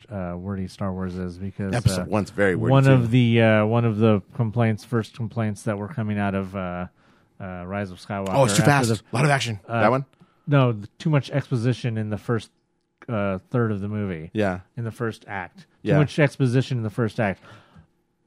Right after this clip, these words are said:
Speaker 1: What do you think, uh, New Hope is all exposition? <laughs> So you said there's a lot of talking. It's like the first half of it is mo-, is just all exposi-, exposition.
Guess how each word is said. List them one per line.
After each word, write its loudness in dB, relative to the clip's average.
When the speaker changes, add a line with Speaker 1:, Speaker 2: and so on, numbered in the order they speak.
Speaker 1:
What 2
do 8
you 6
think, 6
uh, 12
New 4
Hope 2
is -2
all 0
exposition? -4
<laughs> -2
So 0
you 4
said 8
there's 4
a 4
lot 8
of 0
talking. 4
It's -10
like 0
the -6
first 0
half 0
of -2
it -4
is -6
mo-, -6
is -6
just -10
all -4
exposi-, -6
exposition. -8